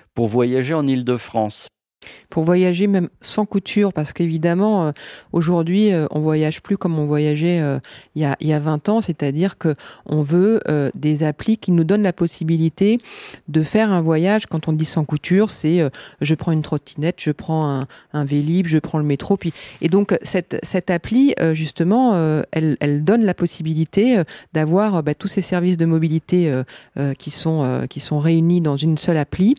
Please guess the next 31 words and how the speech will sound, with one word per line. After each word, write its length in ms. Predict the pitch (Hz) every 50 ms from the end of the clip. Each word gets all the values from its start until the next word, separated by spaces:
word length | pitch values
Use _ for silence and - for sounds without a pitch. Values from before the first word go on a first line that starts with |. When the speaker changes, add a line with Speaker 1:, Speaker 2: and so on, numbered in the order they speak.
| - -
Speaker 2:
Et 80 | - 147
ça 140 | - - 151
correspond 580 | - - 170 156 151 139 - - - 202 226
à, 100 | 202 165
à 180 | 139 - 147 151
l'usage, 560 | 156 165 175 165 160 170 190 233 226 190 160
euh, 200 | 156 147 139 135 - - - - - _ -
aujourd'hui 400 | 151 151 151 151 147 147 147 185
Speaker 1:
Des 180 | 202 196 - 98
urbains. 240 | 101 82 80 90 101
Speaker 2:
des 220 | 165 165 156 160
urbains, 400 | 190 175 165 156 156 156 175 180
voilà, 320 | 165 151 143 151 156 165
pour 200 | 160 - - -
se 100 | - -
faciliter 540 | 151 - 165 160 - - 160 160 - - 175
la 80 | 170 156
ville. 220 | 143 147 147 147 156 - _ _ _
Speaker 1:
Et 100 | - 101
merci 420 | 107 117 127 117 - - - 139 131
en 100 | 117 98
tout 160 | - 101 92
cas 220 | - 110 113 107
pour 240 | 98 - - 82 -
tous 200 | - - 113 107
nos, 420 | 98 98 92 87 85 78 76 73 64
nos 180 | 73 95 101
étudiants, 920 | 92 90 110 104 - - 117 107 98 104 101 101 101 104 107 113 107 98 82
euh, 340 | 80 78 76 69 - 62
stagiaires 800 | - - - - 123 117 113 110 117 104 101 98 101 104 101 -
souvent, 500 | - - 95 87 80 90 92 90 95